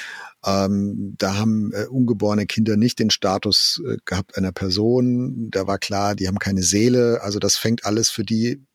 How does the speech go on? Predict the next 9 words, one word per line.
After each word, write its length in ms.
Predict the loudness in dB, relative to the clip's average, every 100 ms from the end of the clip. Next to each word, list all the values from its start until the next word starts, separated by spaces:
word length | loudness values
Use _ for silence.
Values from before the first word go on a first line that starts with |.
| -10
griechischen 380 | -2 0 0 -2
Philosophen 540 | 0 0 0 0 -2
erst 340 | 0 -2 0 -2
an 400 | 0 0 -4 -4
mit 180 | -2 0
der 120 | 0
Geburt. 480 | -2 0 4 4 2 -6 -14 -14 -16 -20 -20 -2
Und, 320 | 2 2 0
ähm, 540 | -2 2 2 2 0